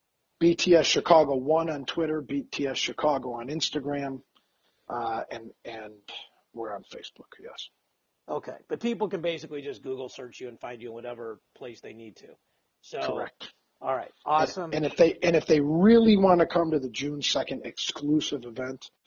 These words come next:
Speaker 1: they could reach out to me about that too.
Speaker 2: They just go to the website to do that, right?
Speaker 1: Yeah, we got a few,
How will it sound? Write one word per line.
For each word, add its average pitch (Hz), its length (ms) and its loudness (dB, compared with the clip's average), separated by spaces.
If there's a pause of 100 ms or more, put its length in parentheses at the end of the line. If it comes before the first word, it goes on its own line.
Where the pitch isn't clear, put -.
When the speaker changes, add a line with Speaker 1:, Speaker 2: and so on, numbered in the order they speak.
(240)
Speaker 1:
they - 80 -8
could 107 160 -14
reach 107 200 -10
out - 160 -10
to - 80 -16
me - 120 -18
about - 260 -16
that - 180 -20
too. - 140 -18 (160)
Speaker 2:
They 156 100 -10
just 147 200 -12
go 151 100 -8
to 143 60 -6
the 135 60 -8
website 127 400 -10
to 117 80 -18
do 113 160 -12
that, 90 180 -14
right? 117 220 -10 (680)
Speaker 1:
Yeah, 104 120 -8
we 113 120 -8
got 120 120 -6
a - 60 -16
few, 156 440 4